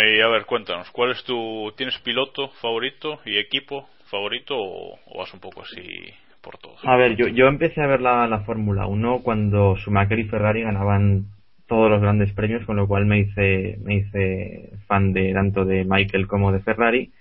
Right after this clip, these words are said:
Speaker 2: Y, pues sí, Schumacher es mi piloto favorito, ahora ya está retirado de la competición, pero hasta el año pasado iba a muerte con él,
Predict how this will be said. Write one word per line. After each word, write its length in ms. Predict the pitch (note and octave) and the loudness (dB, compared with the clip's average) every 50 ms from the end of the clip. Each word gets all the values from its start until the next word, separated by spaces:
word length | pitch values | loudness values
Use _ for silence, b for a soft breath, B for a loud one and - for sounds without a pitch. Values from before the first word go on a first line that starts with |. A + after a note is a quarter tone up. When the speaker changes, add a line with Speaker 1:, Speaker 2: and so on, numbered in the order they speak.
| b b b b b b b b b b - - - - | b b b b b b b b b b -20 -20 -6 0
Speaker 2:
Y, 760 | D3 C#3 C#3 C#3+ C#3 C3+ B2+ B2 A#2+ A#2 A2 G#2 G2+ G2+ G2 | 4 4 6 6 6 6 6 4 4 4 4 4 4 2 2
pues 240 | G2 G#2+ G#2+ G2+ - - | 2 2 0 0 2 0
sí, 220 | G#2 G2+ G2+ G2+ - | 0 0 0 0 -2
Schumacher 460 | - - G#2+ G#2 G2+ G2+ G2+ A2 G2+ | -6 -4 0 0 0 0 0 0 2
es 160 | G#2 G2+ G2 | 2 2 2
mi 260 | G#2 G#2 G2+ G2 G2 G2 | 2 2 4 4 2 2
piloto 340 | G2+ G2+ G2+ G2 G2 G2+ | 0 0 0 0 0 -2
favorito, 420 | G2+ G2+ G2 G2 G#2+ A#2+ B2 B2 C#3 | -2 0 0 0 0 0 0 0 2
ahora 140 | A#2 F#2+ F#2+ | 2 2 2
ya 100 | F#2+ F2+ | 0 -2
está 400 | - - - F#2 F#2 F2+ F#2 G2 | -2 -4 -4 -4 -4 -2 -2 -2
retirado 320 | G2+ G2 G2 G#2 G2 G2 | -4 -2 2 4 4 4
de 60 | G2 | 4
la 60 | G2+ | 2
competición, 440 | G2+ G2+ G2 G2+ G2+ G2+ G2+ G#2 G2 | 0 0 -2 -2 -2 0 0 0 2
pero 140 | G2+ G2 G2 | 2 0 0
hasta 180 | G2 - - G2 | -2 -4 -4 -2
el 60 | F#2+ | 0
año 200 | G2 G2 G2 G2 | 0 0 0 0
pasado 320 | G2 F#2+ G2 - F#2+ G2 | 0 -4 -2 0 0 0
iba 220 | G2 F#2+ G2 F#2+ F#2+ | 2 2 2 2 2
a 40 | G2 | 2
muerte 380 | G2 G2+ G2 G2 G2+ - G2+ G2+ | 2 0 0 0 -2 -4 -8 -4
con 160 | G#2 G#2+ A#2+ | -4 -2 0
él, 220 | B2+ C#3 D3+ - | 0 0 -2 -4